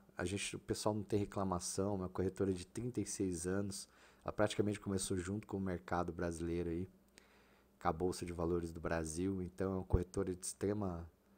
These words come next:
qualidade, confiança, transparente. Então, quiser usar eles aí, tá? É mais fácil pra vocês aí. Tem um pessoal que atende exclusivamente nosso grupo, tá?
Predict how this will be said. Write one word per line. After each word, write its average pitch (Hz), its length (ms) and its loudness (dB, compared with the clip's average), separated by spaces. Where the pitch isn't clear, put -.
qualidade, 90 680 2
confiança, 90 1000 -4
transparente. 92 1120 0
Então, 92 200 -4
quiser 95 280 2
usar 95 340 4
eles 87 380 2
aí, 95 280 0
tá? 87 320 -6
É 98 140 0
mais 92 260 0
fácil - 440 4
pra 95 100 -4
vocês 87 560 0
aí. 95 320 2
Tem 98 300 2
um 85 440 -2
pessoal 95 300 4
que - 100 0
atende 92 300 0
exclusivamente 101 840 2
nosso 90 300 -2
grupo, 101 480 0
tá? 87 200 0